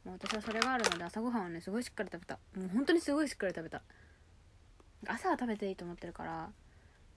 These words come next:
まあ、パン食べちゃったんだけど、えっとね、生ハムがね、すごい私好きだから最近。生ハムを食べて、クリームチーズ食べて、牛乳飲んで、あとなんだっ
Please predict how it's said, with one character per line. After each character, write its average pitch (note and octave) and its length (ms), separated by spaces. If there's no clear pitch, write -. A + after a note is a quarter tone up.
ま F#3 60
あ、 - 40
パ C#4 120
ン B3+ 40
食 A3+ 60
べ G3 80
ち - 60
ゃ - 20
っ - 20
た E3 120
ん - 20
だ D#3 80
け E3 80
ど、 D#3 240
え - 60
っ - 40
と E3+ 120
ね、 E3+ 300
生 G#3+ 180
ハ D#4 80
ム D4+ 140
が D4 100
ね、 D#4 140
す A#3+ 120
ご G#3 100
い G3 40
私 F#3 340
好 - 60
き G3+ 100
だ F3+ 100
か E3+ 100
ら E3+ 80
最 E3 160
近。 E3+ 280
生 F#3 200
ハ G#3+ 140
ム G#3+ 380
を G#3 60
食 G#3 180
べ F#3+ 100
て、 G#3 480
ク - 80
リ G3 120
ー - 20
ム G3+ 100
チ G#3 160
ー G3 60
ズ - 140
食 F#3+ 140
べ A3+ 60
て、 G3 300
牛 F#3+ 160
乳 G3 180
飲 G3+ 160
ん F#3 120
で、 F#3+ 360
あ G#3 60
と F#3 160
な F#3 100
ん F#3 60
だ F#3+ 60
っ - 20